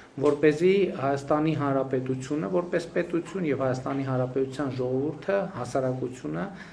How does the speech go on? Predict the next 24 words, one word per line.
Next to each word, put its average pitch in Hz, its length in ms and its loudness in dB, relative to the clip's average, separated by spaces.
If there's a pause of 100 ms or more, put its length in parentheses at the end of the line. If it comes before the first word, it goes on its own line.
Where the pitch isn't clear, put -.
(200)
համոզված 180 680 6
լինի, 143 320 2
որ 147 240 4
ազգային 139 460 0 (100)
հարստությունից 151 960 0 (880)
իր, 180 300 6 (320)
իրեն 170 340 8 (240)
հասանելիք 143 880 2
պատշաճ 165 540 2
բաժնեմաս 135 640 0 (100)
է 120 60 2 (240)
ստանում, 139 560 -4 (420)
պատշաճ 151 540 2
չափաբաժին 131 680 0
է 123 60 -6
ստանում, 151 580 -6
ա, - 760 -10 (120)
և 139 240 4
ոչ 156 140 4 (100)
թե 185 140 0 (100)
դա 147 160 4 (460)
այնուամենայնիվ 139 920 0
գտնվում 135 560 -4
է 165 60 0